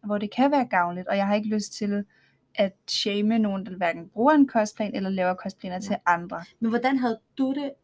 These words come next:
Speaker 2: når du også lavede kostplaner?
Speaker 1: Jeg følte mig som
Speaker 2: Kostplaner.
Speaker 1: jeg følte mig som en traitor. Altså, jeg følte, at, at jeg gik imod alt, hvad jeg troede på, og det gjorde jeg jo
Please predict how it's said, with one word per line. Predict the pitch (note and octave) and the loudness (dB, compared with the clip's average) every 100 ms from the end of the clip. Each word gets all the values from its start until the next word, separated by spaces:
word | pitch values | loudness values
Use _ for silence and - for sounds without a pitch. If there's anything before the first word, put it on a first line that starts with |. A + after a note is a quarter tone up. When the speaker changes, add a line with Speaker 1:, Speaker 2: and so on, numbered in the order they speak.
| _ | _
Speaker 2:
når | G#3+ G3+ | -6 -6
du | - G#3+ G#3+ - _ | -6 -6 -6 -10 _
også | F#3+ F#3+ - | -2 -2 -4
lavede | F3+ F3+ F3+ | -4 -4 -4
kostplaner? | - - F3 - - - - E3+ - | -10 -14 -14 -16 -20 -18 -20 -8 2
Speaker 1:
Jeg | A3+ A3 | 6 6
følte | - G#3+ G3+ G3+ | 4 0 0 0
mig | G3+ | -2
som | - G3+ | 2 2
Speaker 2:
Kostplaner. | G3+ G#3+ F3+ F3 E3 E3 D#3+ F3 F3 | 4 4 4 4 0 0 -4 -6 -4
Speaker 1:
jeg | A3 | -4
følte | - A3+ | 2 4
mig | B3+ | 4
som | B3 A#3+ | 4 2
en | A3 G3+ | 2 0
traitor. | - - G3+ F#3+ A#3 A3+ - | 0 -2 -2 0 0 -2 -2
Altså, | A3 G#3 | -2 2
jeg | G#3+ | 0
følte, | G#3 A3 A3 A#3+ A#3+ - | 0 0 4 4 2 2
at, | G#3+ G#3 - _ _ _ - | 2 2 -4 _ _ _ -8
at | - G#3 | -4 -2
jeg | G3+ | -2
gik | G#3+ G3 | -4 0
imod | G3+ G#3 G3+ - - | 0 0 -2 0 6
alt, | G#3+ - | 6 6
hvad | G#3 | -6
jeg | G3 | -6
troede | - G3 | -8 -4
på, | |
og | F#3 | -4
det | F#3 | -2
gjorde | G#3 G#3+ A#3+ | 2 4 6
jeg | |
jo | G3+ | 4